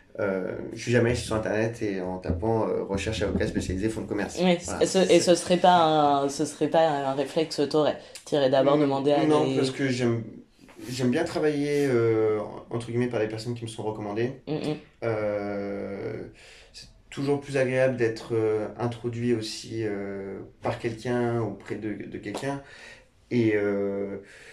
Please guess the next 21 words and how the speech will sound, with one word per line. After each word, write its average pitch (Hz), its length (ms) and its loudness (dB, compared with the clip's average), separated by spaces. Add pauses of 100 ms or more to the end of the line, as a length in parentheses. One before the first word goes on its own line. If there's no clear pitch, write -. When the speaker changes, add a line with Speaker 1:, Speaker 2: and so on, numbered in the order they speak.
(480)
Speaker 1:
voilà, 107 320 -2
c'est, 135 420 2
voilà, 120 320 2
moi, 117 180 2
c'est, 120 260 0
après, 104 340 2
c'est 117 120 -8
ma 107 120 -2
manière 104 280 -2
de 107 60 -8
fonctionner. 123 480 -4
Je, 107 160 -6
peut-être 98 380 -8
que - 120 -12
d'autres 98 180 -10
personnes 101 300 -12
fonctionnent, 101 480 -12
euh, 95 240 -10
autrement, 113 360 -6
mais, 110 260 -4
euh, 95 160 -8